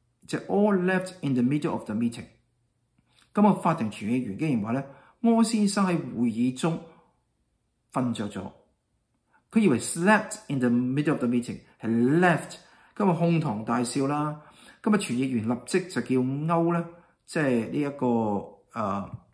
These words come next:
即係呢一個區諾軒呢，就唔好回答。尷尬噉樣樣呢，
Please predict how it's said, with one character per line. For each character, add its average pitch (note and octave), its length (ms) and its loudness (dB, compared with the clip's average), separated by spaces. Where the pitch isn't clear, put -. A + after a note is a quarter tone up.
即 - 120 -8
係 A2 220 -2
呢 C3+ 100 -2
一 C3+ 80 -2
個 A#2+ 180 -8
區 C#3+ 80 -2
諾 A#2 220 0
軒 C3+ 140 0
呢， C#3 140 -2
就 A2 160 -4
唔 E2 60 -6
好 F#2 200 -6
回 G2 80 -6
答。 - 260 -10
尷 C#3+ 280 0
尬 B2+ 180 0
噉 B2 120 -4
樣 C#3+ 100 -2
樣 A2+ 180 -2
呢， C3+ 140 -2